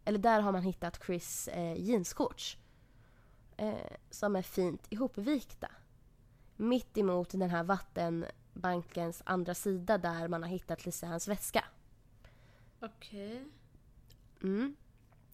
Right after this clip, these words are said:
Speaker 1: Eh, senare, två månader, ytterligare två månader,
Speaker 2: Ja.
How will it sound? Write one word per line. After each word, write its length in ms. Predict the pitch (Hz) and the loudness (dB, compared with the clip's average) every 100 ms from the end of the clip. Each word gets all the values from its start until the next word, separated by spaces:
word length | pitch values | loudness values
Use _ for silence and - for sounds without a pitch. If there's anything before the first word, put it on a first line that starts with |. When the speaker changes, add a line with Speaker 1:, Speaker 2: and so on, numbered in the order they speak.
| - - - - - - - - - - | -20 -20 -20 -20 -20 -20 -20 -20 -20 -6
Speaker 1:
Eh, 720 | 214 214 208 202 196 196 196 - - - - - - - - - - - - - - - - - - - - - - - - | 0 2 4 2 2 0 -2 -6 -16 -20 -20 -20 -20 -20 -20 -20 -20 -20 -20 -20 -20 -20 -20 -20 -20 -20 -20 -20 -20 -20 -18
senare, 680 | - - - 277 262 277 208 | -10 -6 2 2 4 4 2
två 260 | 277 - 208 | 0 -2 2
månader, 540 | 190 185 180 180 175 - - - - - - - | 4 2 2 -2 -4 -10 -20 -20 -20 -20 -20 -10
ytterligare 500 | - 180 - 247 202 | -6 -4 0 4 6
två 180 | 175 - | 4 -2
månader, 440 | - - - - 302 - - - - - | -2 -4 0 0 0 -4 -20 -20 -20 -14
Speaker 2:
Ja. 280 | - 220 233 | -8 -6 -6